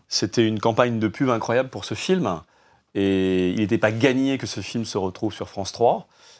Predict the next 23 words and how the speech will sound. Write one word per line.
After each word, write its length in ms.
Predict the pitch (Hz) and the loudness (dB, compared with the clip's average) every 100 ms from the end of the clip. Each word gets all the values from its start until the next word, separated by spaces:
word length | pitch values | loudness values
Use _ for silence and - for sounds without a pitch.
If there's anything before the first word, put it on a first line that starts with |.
| _ _ | _ _
Et 320 | 98 92 87 90 | -2 0 0 2
heureusement, 560 | 123 127 127 113 127 123 | 4 4 2 0 0 -2
France 180 | - - | -6 -6
Télévisions 280 | 107 98 107 | -6 -4 -6
nous 100 | 95 | -6
a 40 | |
fait 100 | 92 | -8
confiance 400 | 95 95 - 165 | -8 -8 -4 -4
et 40 | - | -2
s'est 120 | - | -2
retrouvé 400 | 87 131 - 120 | 0 0 2 0
sur 140 | 107 95 | -2 -4
France 160 | 95 | -6
trois. 140 | - 147 | -2 -2
Et 20 | |
du 120 | 104 | -4
coup, 200 | - 180 | -6 -4
il 80 | 139 | -2
y 20 | |
a 40 | |
eu 100 | 107 | -2
un 180 | 101 92 | -2 0
écho 380 | 113 110 160 | 0 2 0